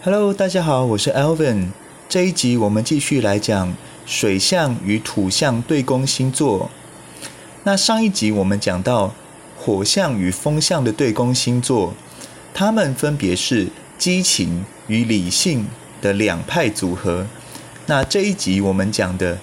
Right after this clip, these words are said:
水象与土象星座，分别是感觉与实际的对立组合。首先，我们来讲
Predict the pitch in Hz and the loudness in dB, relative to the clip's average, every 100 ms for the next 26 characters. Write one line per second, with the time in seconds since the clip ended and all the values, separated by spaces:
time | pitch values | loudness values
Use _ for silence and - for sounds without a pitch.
0 | - - - 90 95 196 156 110 107 104 | -8 -4 0 0 0 0 0 0 -2 -2
1 | - 98 - 160 131 - 139 139 143 104 | -2 -2 0 0 0 0 0 2 2 0
2 | - - - 214 202 131 110 - 143 104 | -4 -16 -8 -2 0 2 2 2 0 0
3 | - 92 92 92 95 90 92 - 90 87 | -2 -2 0 -2 0 2 0 -4 -6 -2
4 | - - 90 107 185 147 104 98 - 135 | -2 0 0 0 0 0 2 -2 0 0
5 | 110 117 104 - 85 90 82 85 95 - | 2 0 -2 -2 -4 -2 -2 -2 -6 -12
6 | - - - - - - - - - - | -20 -20 -20 -20 -20 -20 -20 -20 -10 -2
7 | 117 110 107 190 196 208 - - 101 101 | 0 2 2 2 2 0 -4 -4 0 2
8 | 104 101 107 120 98 87 | 2 2 2 0 0 -2